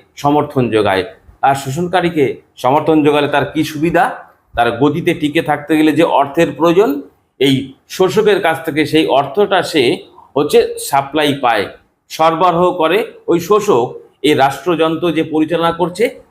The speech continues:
তাকে অর্থ হচ্ছে সরবরাহ করে, সেই কারণেই সেই অর্থের মধ্য দিয়ে সে সরকারে টিকে থাকতে চায়। আর সেই কারণেই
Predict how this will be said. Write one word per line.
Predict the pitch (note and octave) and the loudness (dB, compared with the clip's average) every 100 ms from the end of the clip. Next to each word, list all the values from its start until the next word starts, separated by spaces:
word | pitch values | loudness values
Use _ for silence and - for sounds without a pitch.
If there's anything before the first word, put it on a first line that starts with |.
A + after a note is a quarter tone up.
| - | -4
তাকে | B2+ C3 C3+ - - - | -2 2 0 0 -6 -2
অর্থ | C3+ C3+ C#3 E3 - - - | 0 0 0 0 0 -12 -6
হচ্ছে | B2+ C3+ | -2 -2
সরবরাহ | C3+ C#3+ C3+ C3+ C3 A#2 A2 | 0 -2 2 0 2 2 0
করে, | G2+ G2+ F#2+ - - _ | 0 0 0 -2 -18 _
সেই | - C3 C#3 | -4 0 0
কারণেই | C#3+ D3 D#3 D#3+ D#3 - | 0 2 2 2 0 -10
সেই | - D#3 | -2 0
অর্থের | C3+ C3+ E3 C#3+ | 0 0 0 2
মধ্য | C#3 C3+ D#3+ | 2 2 0
দিয়ে | E3 C3+ A2 C3 - - | 2 2 0 -4 -18 -14
সে | |
সরকারে | A#2+ C#3 C3+ C3+ B2+ | -6 -2 0 0 -4
টিকে | B2+ B2 B2+ | -8 -6 -4
থাকতে | A#2+ A2 A2+ G#2 | -4 -6 -6 -2
চায়। | G2 G2 - _ | -2 -2 -8 _
আর | A2+ B2 | -2 -2
সেই | - D3+ | 0 0
কারণেই | D#3 D3+ D3+ B2 B2+ C3+ | 2 2 2 0 0 -6